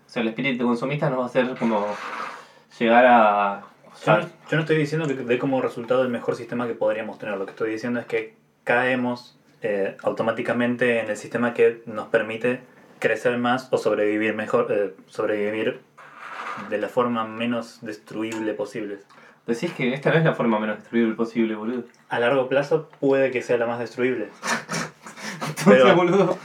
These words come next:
Speaker 2: pero a corto plazo no, y, y como yo te digo, como es un proceso natural,
Speaker 1: No,
Speaker 2: no,
Speaker 1: para
Speaker 2: no hay
Speaker 1: mí
Speaker 2: forma de, no hay
Speaker 1: los
Speaker 2: forma de
Speaker 1: humanos son,
Speaker 2: preverlo.
Speaker 1: no, no pueden pensar a largo plazo, o sea, vos no puedes.
Speaker 2: Por eso, como es un proceso natural, a corto plazo.
Speaker 1: O sea, claro, naturalmente
Speaker 2: Las
Speaker 1: como que
Speaker 2: consecuencias son
Speaker 1: ven
Speaker 2: a largo
Speaker 1: cada
Speaker 2: plazo.
Speaker 1: tres años y,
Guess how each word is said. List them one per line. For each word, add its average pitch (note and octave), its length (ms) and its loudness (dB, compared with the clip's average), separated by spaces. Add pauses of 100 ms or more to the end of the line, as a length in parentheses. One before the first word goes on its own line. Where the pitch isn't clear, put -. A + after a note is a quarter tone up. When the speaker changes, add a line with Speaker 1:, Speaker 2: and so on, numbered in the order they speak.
Speaker 2:
pero - 160 8
a - 60 0
corto F3 220 4
plazo F3+ 220 0
no, G#3 300 -2
y, - 40 0
y B2+ 380 -8
como A#2+ 160 -8
yo C#3 100 -8
te C#3+ 80 0
digo, E3+ 160 6
como A#2 120 -4
es A#2+ 80 -10
un C3 80 -8
proceso B2+ 360 -4
natural, C3+ 540 2 (720)
Speaker 1:
No, B2+ 240 6
Speaker 2:
no, - 60 0
Speaker 1:
para A#2+ 140 6
Speaker 2:
no C#3 60 6
hay D3+ 60 4
Speaker 1:
mí D#3+ 120 2
Speaker 2:
forma C3 220 4
de, A#2 120 4
no A#2 60 0
hay A2+ 360 -4
Speaker 1:
los B2+ 140 0
Speaker 2:
forma C#3 220 4
de E3+ 60 6
Speaker 1:
humanos D#3+ 160 4
son, D#3+ 200 4
Speaker 2:
preverlo. C3+ 360 2
Speaker 1:
no, C3 240 0
no D3 180 0
pueden E3+ 280 8
pensar B2+ 280 2
a A#2+ 60 6
largo A#2+ 260 2
plazo, A#2+ 300 0
o A2 40 0
sea, B2 200 0
vos D3 160 2
no C#3+ 120 0
puedes. D#3 260 2 (180)
Speaker 2:
Por C3 100 6
eso, C#3 200 2
como A#2 180 0
es - 100 -4
un C#3 60 -4
proceso C3+ 380 0
natural, C3+ 540 0
a B2 140 -4
corto B2+ 300 2
plazo. - 380 0 (340)
Speaker 1:
O - 60 -6
sea, B2+ 200 2
claro, D#3 200 4
naturalmente E3+ 500 4
Speaker 2:
Las E3 60 2
Speaker 1:
como C#3+ 200 4
que C3 80 4
Speaker 2:
consecuencias D3+ 200 8
son D#3 80 4
Speaker 1:
ven C#3+ 80 8
Speaker 2:
a - 20 12
largo C3 80 10
Speaker 1:
cada E3 200 12
Speaker 2:
plazo. - 120 4
Speaker 1:
tres D3+ 160 0
años E3+ 440 8
y, A#2 340 0